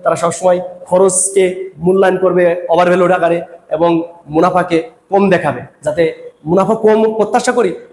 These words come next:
বেশি হলে দোষ নাই, কিন্তু প্রত্যাশা করলাম বেশি, কম হয়ে গেলে পরে তো আমাদের সেই ক্ষেত্রে আমাদের যে খরচ already বেড়ে যাবে। এই, এইটার মূল কথাই হলো যে আমার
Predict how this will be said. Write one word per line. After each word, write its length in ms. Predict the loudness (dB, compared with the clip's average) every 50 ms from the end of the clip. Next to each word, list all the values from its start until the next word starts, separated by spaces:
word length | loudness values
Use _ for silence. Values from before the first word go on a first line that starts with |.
| _ -4
বেশি 220 | -4 -2 0 0
হলে 180 | 2 2 2 2
দোষ 240 | 0 0 -2 -2 -6
নাই, 140 | -8 -8 -10 -16 _ _ -8
কিন্তু 260 | -4 -2 -2 -4 -4 -8 -12 -14 -10 -4
প্রত্যাশা 360 | -4 -4 0 0 0 0 2
করলাম 240 | 2 2 2 2 2
বেশি, 240 | 2 2 0 0 -4
কম 460 | -6 -8 -16 _ _ 0 2 2 2
হয়ে 160 | 4 2 2
গেলে 160 | 2 2 0 2
পরে 180 | 2 0 2
তো 60 | 2
আমাদের 240 | 2 2 2 2 0 -2 -4 -12 -18 -12 -6
সেই 140 | -4 -4 -2
ক্ষেত্রে 280 | -2 -4 -2 0 0
আমাদের 280 | 2 2 2 0 0 0
যে 80 | -2
খরচ 480 | -4 -4 -6 -6 0 2 2 2 2 2 0 -4 -6 -8 -12 -14 -12 -6 -2
already 260 | 0 2 2 2 2
বেড়ে 180 | 2 2 2 2
যাবে। 240 | 0 -2 -4 -4 -8 -10 -16 -20 -20 _ _ _ _ _ _ _ -2
এই, 240 | -2 -2 -2 -2 -8 -14 -18 -20 _ _ _ _ _ -2
এইটার 240 | -2 0 2 2 2
মূল 240 | 2 2 2 2
কথাই 140 | 0 2 2
হলো 460 | 2 2 2 0 -2 -4 -8 -12 -8 -2
যে 80 | 0 0
আমার 220 | 2 2 2 0